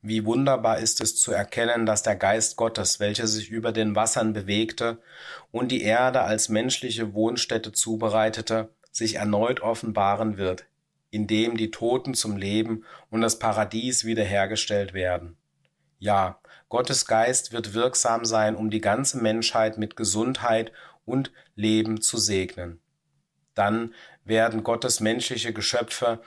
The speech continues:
in den zuerst von David gesungenen Lobgesang einstimmen. "Wie viele sind deiner Werke, Herr? Du hast sie alle mit Weisheit gemacht. Voll ist die Erde deiner Reichtümer." Psalm einhundertvier, vierundzwanzig.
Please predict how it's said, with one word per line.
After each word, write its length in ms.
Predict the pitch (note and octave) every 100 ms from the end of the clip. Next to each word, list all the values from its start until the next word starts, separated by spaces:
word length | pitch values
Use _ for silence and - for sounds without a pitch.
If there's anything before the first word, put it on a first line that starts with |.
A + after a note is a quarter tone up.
| - _ -
in 180 | A2 A2
den 140 | A#2
zuerst 520 | - G2+ G#2 B2+ -
von 160 | A#2 G#2
David 480 | G2 G#2+ A2+ A#2 -
gesungenen 560 | A2 A2 A2+ A2 G#2
Lobgesang 720 | F#2+ G#2+ A2+ A#2+ G#2 G#2+ G#2
einstimmen. 720 | - F2+ F#2 - G2+ F#2 F2 - _ _ _ _ _
"Wie 160 | A2+ C3
viele 400 | - D#3+ E3+ D#3+
sind 240 | F3+ C#3+
deiner 320 | C3+ C3 B2+
Werke, 340 | A#2 B2+ C#3 C#3+
Herr? 360 | G#2+ G#2 F#2+ - _ _ -
Du 140 | B2
hast 280 | C3+ D3+ -
sie 160 | C#3+
alle 240 | - C3+ D#3+
mit 240 | D3 C3
Weisheit 520 | B2+ C3+ C#3+ C#3 C#3
gemacht. 600 | - C#3 C3 G#2 - - _ _ _
Voll 300 | - - D#3
ist 360 | E3 C#3+ -
die 120 | C3 -
Erde 340 | A#2+ C#3+ D3+
deiner 400 | C3 A#2+ C#3 B2+
Reichtümer." 800 | C3+ C#3 - - A#2 A2 G2 F2+ _ _ _ -
Psalm 440 | - G#2 G#2+ A2
einhundertvier, 960 | G2 G#2 G#2 G#2 G2+ - A2+ A2 A2+ A#2
vierundzwanzig. 1040 | - A2 G#2 G#2 - F#2+ F#2 - E2+ -